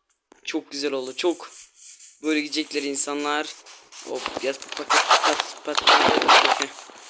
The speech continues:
Böyle gidecekler. Burada bakacaklar ki güzel bir doğal alan onları bekliyor. Şimdi arkadaşlar hemen şöyle oturakları ekleyelim. Bir dakika, birini şöyle ekleyeyim, birini de şöyle ekleyeyim arkadaşlar.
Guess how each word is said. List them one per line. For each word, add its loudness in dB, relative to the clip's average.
Böyle 2
gidecekler. -2
Burada -2
bakacaklar 0
ki 2
güzel 4
bir -2
doğal 4
alan 0
onları 0
bekliyor. -4
Şimdi -10
arkadaşlar -6
hemen -4
şöyle -4
oturakları -4
ekleyelim. -4
Bir -16
dakika, -10
birini -8
şöyle -4
ekleyeyim, -6
birini -4
de -2
şöyle 0
ekleyeyim -2
arkadaşlar. -2